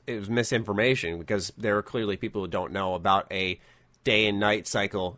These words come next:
in Spider-Man, and so no one instantly thought, "Oh, maybe the reason," okay, the puddle removal is, that happens regardless, but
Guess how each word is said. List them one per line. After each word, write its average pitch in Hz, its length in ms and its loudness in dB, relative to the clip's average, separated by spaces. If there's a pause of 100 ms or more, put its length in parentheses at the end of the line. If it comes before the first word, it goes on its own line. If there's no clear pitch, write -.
(140)
in 160 180 2
Spider-Man, 95 680 0
and 98 160 -4
so 110 100 0
no 110 180 4
one 110 160 2
instantly 110 400 0
thought, 104 360 4 (140)
"Oh, 147 280 6
maybe 135 440 2
the 117 160 0
reason," 127 400 0
okay, 107 160 -4
the 98 80 -4
puddle 110 340 4
removal 98 380 0
is, 92 240 -4
that 92 200 -2
happens 98 380 2
regardless, 92 500 -2
but 98 240 0